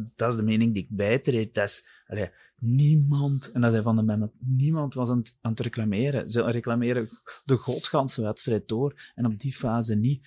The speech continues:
En dan zouden we daar ineens moeten gaan ingrijpen als, als vaar zijn.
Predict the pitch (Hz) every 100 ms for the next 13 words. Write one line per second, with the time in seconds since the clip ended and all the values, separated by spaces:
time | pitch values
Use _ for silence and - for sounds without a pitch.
0 | - - 101 104 113 117 110 104 - 101
1 | 98 113 113 110 110 110 117 120 117 107
2 | 98 98 113 110 107 101 110 98 95 -
3 | - 101 - - 98 107 104 92